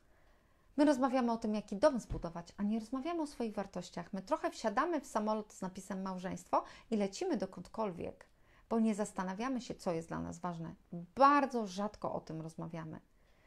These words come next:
A wartości się zmieniają w życiu. Więc to, co Was doprowadziło do ołtarza,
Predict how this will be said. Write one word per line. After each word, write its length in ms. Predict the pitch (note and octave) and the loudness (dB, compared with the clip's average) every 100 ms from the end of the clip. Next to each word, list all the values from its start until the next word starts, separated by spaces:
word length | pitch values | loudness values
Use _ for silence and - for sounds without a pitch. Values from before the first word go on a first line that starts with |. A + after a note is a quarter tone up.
| - - - - | -20 -20 -2 4
A 80 | G#3+ | 8
wartości 680 | A3 G#3+ - F4 - - | 8 6 6 6 6 -2
się 140 | F3+ F#3+ | -4 -4
zmieniają 540 | F#3 F3+ G#3 B3+ F#3 | -2 -2 0 -2 -2
w 80 | E3+ | -6
życiu. 360 | D#3+ - - - _ _ - - - - - | -12 -14 -18 -20 _ _ -20 -20 -20 -10 -6
Więc 160 | F#3+ | -2
to, 120 | - D4 | 2 4
co 140 | D4+ | 4
Was 200 | A#3+ G3+ | 4 4
doprowadziło 680 | G#3+ - F#3+ G3 F#3+ A#3+ A3 | 0 0 0 0 0 2 2
do 160 | F3 - | 0 2
ołtarza, 720 | F3 F3 G#3 G3+ F3+ E3+ | 0 2 4 4 4 -4